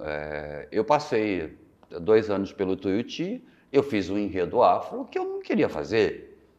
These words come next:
entendeu? Mas eu tô, aquilo que eu te falei, eu tô ficando velho. Então, você quer fazer esse enredo? Então vamos fazer, entendeu? Mas é nessas horas também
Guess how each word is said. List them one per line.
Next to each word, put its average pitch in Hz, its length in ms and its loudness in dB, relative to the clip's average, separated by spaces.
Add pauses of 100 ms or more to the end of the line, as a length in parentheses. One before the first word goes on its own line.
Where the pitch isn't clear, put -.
(360)
entendeu? 85 460 0
Mas 110 240 0
eu 202 140 2
tô, 208 240 6
aquilo 170 240 0
que 190 80 0
eu 185 40 -2
te - 80 -10
falei, 175 220 4
eu 107 60 4
tô 95 100 -2
ficando 147 260 0
velho. 127 360 0 (960)
Então, 117 180 -8
você - 200 -14
quer 170 140 0
fazer 95 420 2
esse 82 140 -8
enredo? 107 440 2
Então 220 240 -6
vamos 147 220 -2
fazer, 71 300 -12 (1120)
entendeu? 85 540 -2 (100)
Mas 139 400 4
é 110 140 4
nessas 131 520 4
horas 95 260 4
também 107 720 0